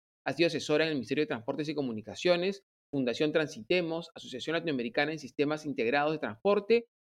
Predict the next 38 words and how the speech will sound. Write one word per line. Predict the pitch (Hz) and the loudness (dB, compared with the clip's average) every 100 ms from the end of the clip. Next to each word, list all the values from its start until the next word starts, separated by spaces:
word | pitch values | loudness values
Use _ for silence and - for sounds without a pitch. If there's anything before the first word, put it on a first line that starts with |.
| _ | _
y | 190 | 0
para | 185 165 | 6 8
la | 147 | 6
Cooperación | 123 120 147 147 | 2 0 -2 0
Alemana | 143 123 135 135 | 0 2 0 0
en | |
el | 131 | -4
Perú, | 110 110 143 - _ | -4 -4 -4 -6 _
G | 123 | -8
I | 117 | -8
C. | 113 - _ _ _ _ _ - | -10 -18 _ _ _ _ _ 0
Cintia, | 202 143 110 90 _ _ _ - | 2 2 -2 -10 _ _ _ 2
según | 175 185 233 | 6 8 10
la | |
última | 240 240 247 180 | 8 6 2 2
encuesta | 151 170 180 - 180 | 4 4 4 4 2
de | |
Lima | 147 160 156 | 2 0 -2
Cómo | 165 156 | 0 2
Vamos, | 139 110 123 - | 2 0 -6 -6
el | 151 | -4
transporte | 143 131 - 214 220 | -2 -2 0 0 2
está | 202 | 0
entre | 185 202 | 0 0
las | 147 - | 0 -2
cinco | 208 214 214 208 | -4 -4 -4 -4
mayores | 139 151 170 | -2 -2 -4
preocupaciones | 170 143 123 117 156 160 | -6 -4 -6 -2 -2 -2
de | 156 117 | -2 -2
las | 156 - | -2 -4
y | 139 | -4
los | 143 143 | -4 0
ciudadanos | 147 135 139 147 | 2 2 0 -4
de | |
Lima | 117 120 127 | -4 -4 -4
y | |
el | 117 | -6
Callao. | 107 92 | -8 -12